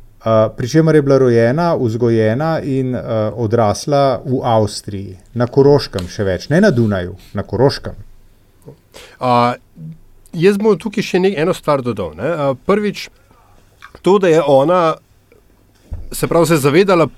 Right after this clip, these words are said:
Speaker 2: politične, eh, dvomljivosti tega, da bi n-, ne bi imela slovenskega državljanstva, ne. Se pravi, da je proaktivno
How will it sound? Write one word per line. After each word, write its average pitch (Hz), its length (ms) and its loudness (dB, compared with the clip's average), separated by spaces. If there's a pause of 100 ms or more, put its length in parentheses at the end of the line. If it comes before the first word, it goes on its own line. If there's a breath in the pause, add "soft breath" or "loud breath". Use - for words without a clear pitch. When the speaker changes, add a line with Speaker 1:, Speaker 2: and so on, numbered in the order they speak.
(200)
Speaker 2:
politične, 160 840 0 (460)
eh, 113 560 -4 (280)
dvomljivosti 139 920 0
tega, 156 320 0
da 135 160 0
bi 127 380 0
n-, 135 260 -4
ne 135 180 0
bi 147 100 0
imela 151 260 0
slovenskega 123 520 -6
državljanstva, 98 560 -8
ne. 98 100 -12
Se 131 120 -8
pravi, 131 160 -2
da 139 60 -2
je 131 80 0
proaktivno 180 720 2